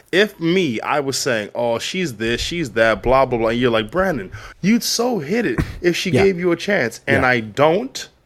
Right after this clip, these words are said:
Speaker 2: Oh.
Speaker 1: you're like, "You're an idiot. There's no respect."
Speaker 2: No,
Speaker 1: But if I
Speaker 2: you're,
Speaker 1: do,
Speaker 2: but you're
Speaker 1: you're like,
Speaker 2: cutting
Speaker 1: "You're a hypocrite. There's no respect."
Speaker 2: No. Well, yeah, but that's your fault. You, s-, you, uh, what's it called?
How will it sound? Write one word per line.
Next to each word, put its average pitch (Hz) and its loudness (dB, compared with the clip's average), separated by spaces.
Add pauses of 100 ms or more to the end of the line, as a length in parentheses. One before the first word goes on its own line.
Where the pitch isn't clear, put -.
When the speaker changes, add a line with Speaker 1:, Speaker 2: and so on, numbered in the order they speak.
(200)
Speaker 2:
Oh. 139 0
Speaker 1:
you're 151 8
like, 147 4
"You're 156 -4
an 175 0
idiot. 190 -2 (140)
There's 135 0
no 151 2
respect." 127 -2 (100)
Speaker 2:
No, 220 6
Speaker 1:
But 233 10
if - 6
I - 8
Speaker 2:
you're, - 6
Speaker 1:
do, 180 0
Speaker 2:
but 220 6
you're 220 4
Speaker 1:
you're 185 6
like, 233 8
Speaker 2:
cutting 190 6
Speaker 1:
"You're 185 6
a 180 4
hypocrite. 185 2
There's 120 -6
no 127 0
respect." - -6
Speaker 2:
No. 165 2 (220)
Well, 202 6
yeah, 247 6
but 156 0
that's 233 4
your 190 4
fault. 180 6
You, 151 2
s-, - -2
you, 180 0 (300)
uh, 135 6
what's 147 -2
it 135 -6
called? 101 -2